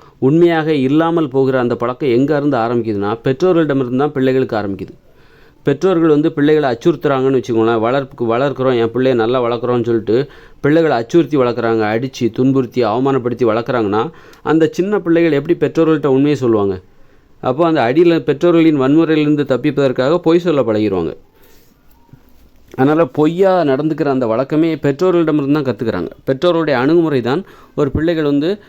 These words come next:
பெற்றோர், முதல்ல வந்து பெற்றோர்களுக்கு தான் உண்மையா இருக்கணும். உண்மையா இருக்கிற பழக்கங்கிறது சின்ன வயசுலேருந்தே ஆரம்பிச்சிடணும். அது எங்கன்னா பெற்றோர்களிடம் உண்மையா இருக்க பழகணும்.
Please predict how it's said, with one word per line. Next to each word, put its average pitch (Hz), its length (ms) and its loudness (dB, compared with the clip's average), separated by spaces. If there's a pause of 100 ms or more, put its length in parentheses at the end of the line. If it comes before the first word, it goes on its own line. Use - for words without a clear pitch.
(140)
பெற்றோர், 156 400 0
முதல்ல 156 380 0
வந்து 175 200 -2
பெற்றோர்களுக்கு 170 600 0
தான் 170 140 -2
உண்மையா 139 260 2
இருக்கணும். 107 280 -2
உண்மையா 175 260 2
இருக்கிற 160 260 -4
பழக்கங்கிறது 147 640 -2
சின்ன 170 240 -2
வயசுலேருந்தே 165 480 -2
ஆரம்பிச்சிடணும். 117 520 -4
அது 117 140 -4
எங்கன்னா 160 400 0 (100)
பெற்றோர்களிடம் 175 580 -2
உண்மையா 139 280 2
இருக்க 120 200 -4
பழகணும். 104 400 -6